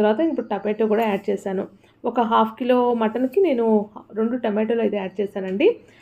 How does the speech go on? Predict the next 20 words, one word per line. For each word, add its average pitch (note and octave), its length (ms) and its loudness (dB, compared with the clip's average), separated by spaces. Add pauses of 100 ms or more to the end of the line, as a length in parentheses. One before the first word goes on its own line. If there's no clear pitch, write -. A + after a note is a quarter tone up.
(160)
తర్వాత G#3 260 0 (120)
సాల్ట్ G3 340 2
కూడా A3+ 220 2
యాడ్ F#3 200 -6
చేసేసాను. F#3+ 460 -2 (200)
అది G#3 100 -2 (100)
బాగా F#3+ 180 0 (120)
మగ్గిన F3+ 360 -4
తర్వాత G3+ 300 -4 (140)
మనం A#3 140 -2 (100)
వాష్ G3+ 240 -4
చేసి A3 200 -2
పెట్టుకున్న G3+ 380 -6
మటన్ F#3+ 300 -4
మొత్తం G#3 340 -6
యాడ్ F#3 200 -8
చేసుకోవాలండి. F#3 600 -8 (840)
ఇప్పుడు C#4 300 -2
నేను C4+ 160 4
చెప్పినట్టుగా C4 540 0